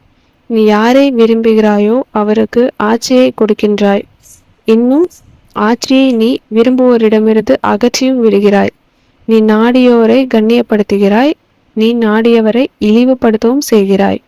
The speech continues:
நன்மைகள் யாவும் உன் கைவசமே உள்ளன. அனைத்து பொருட்கள் மீதும் நிச்சயமாக நீ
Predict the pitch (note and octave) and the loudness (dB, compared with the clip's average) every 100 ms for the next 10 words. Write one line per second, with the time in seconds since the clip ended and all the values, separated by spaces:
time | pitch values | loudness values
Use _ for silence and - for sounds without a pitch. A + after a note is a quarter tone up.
0 | _ _ _ _ - A3 A#3 B3+ C4 C4 | _ _ _ _ -2 0 2 2 2 2
1 | A3+ A3 A3 A#3 D#4 - A3 A#3+ - A3 | 4 4 2 0 -2 -4 -4 -4 -2 0
2 | A#3+ A#3 A3+ A3+ A#3 A#3+ G3+ G3 G3 G3+ | 2 0 0 0 0 0 0 0 0 -2
3 | G#3 _ _ _ G#3 A3+ C#4+ - B3+ - | -4 _ _ _ -2 0 -2 -4 -6 -2
4 | G#3+ A3+ - A3+ G#3+ G3+ G3+ G#3 G#3 - | 0 0 0 0 0 -2 0 0 -2 -6
5 | _ _ _ G#3+ - - B3 A#3+ A#3 A#3 | _ _ _ -8 -4 0 0 2 0 0
6 | B3 A#3+ A3 A3 | 0 0 0 -2